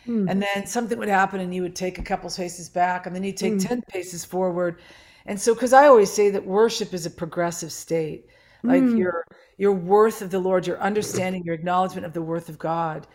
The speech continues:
Speaker 2: is progressive. So,
Speaker 1: Yes.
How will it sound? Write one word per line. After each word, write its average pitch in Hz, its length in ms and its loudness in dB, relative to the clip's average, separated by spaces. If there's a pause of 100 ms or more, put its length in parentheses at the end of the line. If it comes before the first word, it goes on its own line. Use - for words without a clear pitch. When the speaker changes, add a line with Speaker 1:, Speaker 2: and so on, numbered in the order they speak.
(280)
Speaker 2:
is 202 180 -2
progressive. - 960 -4 (420)
So, 196 500 0
Speaker 1:
Yes. - 60 -14